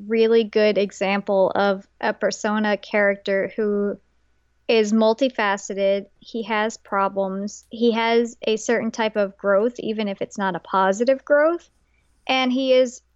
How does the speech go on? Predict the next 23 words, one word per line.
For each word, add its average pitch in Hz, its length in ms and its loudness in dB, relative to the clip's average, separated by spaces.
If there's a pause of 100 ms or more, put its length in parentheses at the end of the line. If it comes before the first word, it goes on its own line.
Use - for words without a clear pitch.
(420)
continuously 240 1000 -4
affected 196 560 -6
by 185 380 -2
the 185 100 -6
story. - 600 -2 (1000)
Um, 202 440 0 (120)
it's 226 220 -2
not 208 180 -2
just 208 140 -8
like, 208 300 -2
"Oh, 349 280 2
well, 269 180 0
Persona 269 580 0
three 254 260 4
is 233 120 0
done 214 280 0
and 208 160 -4
that's 202 220 -2
it 196 220 -2
and 202 320 -4
everything's 202 480 -2
fine." 185 340 -4 (1500)
Like, 226 240 0